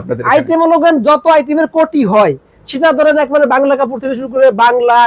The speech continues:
Speaker 2: কাতান, তারপরে ইন্ডিয়ান কাতান, তারপরে এই চায়না কা-, চায়না কাপড়, পাকিস্তানি, কাশ্মীরি কাপড়ের তো অনেক,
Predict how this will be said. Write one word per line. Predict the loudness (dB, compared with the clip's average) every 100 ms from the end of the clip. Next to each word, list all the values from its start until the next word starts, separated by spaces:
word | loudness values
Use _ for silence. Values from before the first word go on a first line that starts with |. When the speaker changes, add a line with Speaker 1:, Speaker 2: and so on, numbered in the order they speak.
| 0
Speaker 2:
কাতান, | -4 -4 -2 0 0 -4 _ _
তারপরে | -4 -2 0 0 2
ইন্ডিয়ান | 0 0 -2
কাতান, | -2 -2 0 0 -2 -16 _
তারপরে | -2 -2 0 0 -2 -4
এই | -6 0
চায়না | 2 2
কা-, | 0 -2
চায়না | 0 0 0
কাপড়, | -4 -4 -2 -2
পাকিস্তানি, | -4 -4 -6 -4 -2 -2
কাশ্মীরি | -2 -6 -4 0 2 0 -2 _ _ -4
কাপড়ের | -2 2 2 2 2 0
তো | 2 4 2 -2 _ -2
অনেক, | 2 2 0